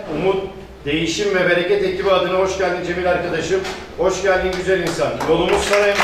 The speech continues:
hayırlı olsun diyor. Şimdi arkadaşlar, e, yönetim kurulumuz bu şekilde oluşmaktadır. Üç Temmuz'da yapılacak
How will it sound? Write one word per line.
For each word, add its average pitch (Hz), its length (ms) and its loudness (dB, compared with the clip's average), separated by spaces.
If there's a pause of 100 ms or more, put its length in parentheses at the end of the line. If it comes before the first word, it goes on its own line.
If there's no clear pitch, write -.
(120)
hayırlı 190 160 4
olsun 202 280 2
diyor. - 120 2 (3250)
Şimdi 156 160 -16
arkadaşlar, 160 540 -14
e, - 440 -20 (760)
yönetim 156 380 -14
kurulumuz 165 300 -12 (100)
bu - 40 -18
şekilde 160 360 -14
oluşmaktadır. 139 720 -12 (720)
Üç - 140 -12
Temmuz'da 160 440 0
yapılacak 156 400 -2